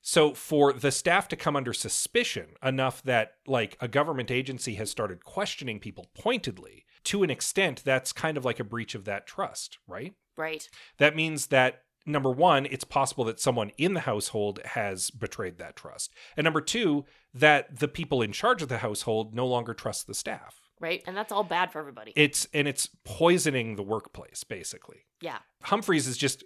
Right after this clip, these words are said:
Speaker 1: gleefully doing it. And the Queen is in a frustrating position where she can't really do anything about it.
Speaker 2: No. And that's the worst part, is she's on their <laughs> side.
Speaker 1: Yeah, I, I really actually, I did like the exchange between her and the page who brings her tea.
Speaker 2: The silent exchange.
Speaker 1: This,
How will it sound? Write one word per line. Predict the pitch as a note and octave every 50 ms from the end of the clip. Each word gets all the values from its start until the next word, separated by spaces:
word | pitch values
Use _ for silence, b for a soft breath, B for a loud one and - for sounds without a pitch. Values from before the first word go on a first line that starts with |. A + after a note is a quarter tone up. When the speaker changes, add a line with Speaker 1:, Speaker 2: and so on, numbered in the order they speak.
| - A2+
Speaker 1:
gleefully | A2 A2 A#2+ C3+ C#3+ C#3+ - - A#2+ A2+ G#2
doing | F#2+ G2+ B2+ B2+ G2 E2+ D2+
it. | D2 E2 - - b b b b b b -
And | C#3+ C#3+ C#3 C3+
the | A#2+ C3
Queen | C3 - F#3 G3 G3+ F#3+ F3
is | D#3 C3+ - - - C#3 - -
in | D#3+ C#3+
a | C3+
frustrating | - - D#3 C#3+ - - D3 C3+ C3 A#2+
position | - B2+ A2 A#2 A#2+ - - A2+ A2
where | A2
she | G2+ - - -
can't | - - C#3+ C#3 B2
really | B2 B2 A#2 G#2+
do | G2+ A2 G#2+
anything | G#2+ G#2 - G#2+ F#2
about | - - - - - - B2 D3
it. | G3+ C4+ - _ _ _ _ _ _ _ -
Speaker 2:
No. | F#3 G3 G#3 G3 D#3 - - b b b b b b b
And | G3 F#3+ G3
that's | G#3+ G#3+ - -
the | - G3
worst | F3+ G3 F#3 - -
part, | - A#3 A#3 F#3
is | F3+ F3
she's | - - - - - - B3+ C4 C#4+ B3
on | A3+ A3+ A3+ G#3
their | F3+ F3+ G#3 C4+ F4+
<laughs> |
side. | - - - B3 - - - - - -
Speaker 1:
Yeah, | B2+ D#3 D#3 C3 B2
I, | D#3 F3+ F3+ F3
I | - F3
really | F3+ E3+ F#3+ G#3+ G#3+ G3
actually, | F#3 - - - D3+ D3
I | C#3
did | B2 B2 C#3+ C#3
like | C3 C3 C3+ C3
the | - A#2+ A2+
exchange | G2+ - - - C#3+ C3 B2+ B2 A#2+ G#2
between | G2+ A2 - - B2 A2
her | G2+ - C3 B2 A#2+
and | A2 G#2+
the | G#2
page | - - A2+ A2 G#2+ -
who | A#2
brings | G#2 G2 A2 G#2 G2 -
her | G#2 F#2+
tea. | - - - C#3 G2+ D#2+ E2+ F#2+ -
Speaker 2:
The | E3+ F3
silent | - - F3+ D3 D#3+ E3+ E3+ D#3+ -
exchange. | F3 - - - F3 D#3+ E3 F3 G3 A3 B2+
Speaker 1:
This, | D3 C#3+ C3+ - - -